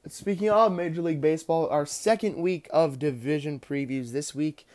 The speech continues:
We have the A L East. Last week we had the N L East. I told you the Nationals would win the division and the Braves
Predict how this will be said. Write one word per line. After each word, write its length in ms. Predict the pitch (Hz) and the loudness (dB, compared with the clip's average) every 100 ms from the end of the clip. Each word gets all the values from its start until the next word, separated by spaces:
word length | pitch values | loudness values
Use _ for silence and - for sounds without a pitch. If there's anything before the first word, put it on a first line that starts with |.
| - _ | -20 _
We 100 | 143 | -2
have 120 | 147 | 0
the 140 | 139 139 | 2 2
A 180 | 175 170 | 4 4
L 180 | 165 | 2
East. 220 | 165 160 165 | 0 -2 0
Last 320 | 175 175 - | 0 0 -2
week 160 | 165 - | -4 -2
we 100 | 151 | -2
had 100 | 135 | -2
the 140 | 131 | -4
N 160 | 180 185 | -2 0
L 160 | 180 | 0
East. 280 | 180 175 - _ - _ | -2 -2 -8 _ -20 _
I 140 | - 120 | -8 -6
told 300 | - 147 139 | 0 0 0
you 80 | 139 | -2
the 100 | 139 | 0
Nationals 480 | 147 143 - 143 | 0 0 -4 -8
would 140 | 135 131 | -6 -4
win 160 | 143 | -4
the 60 | 139 | -4
division 420 | 131 127 139 139 | -4 -2 -2 -4
and 160 | 117 123 | -6 -6
the 60 | |
Braves 600 | 117 131 160 175 160 135 | -6 0 4 4 2 -2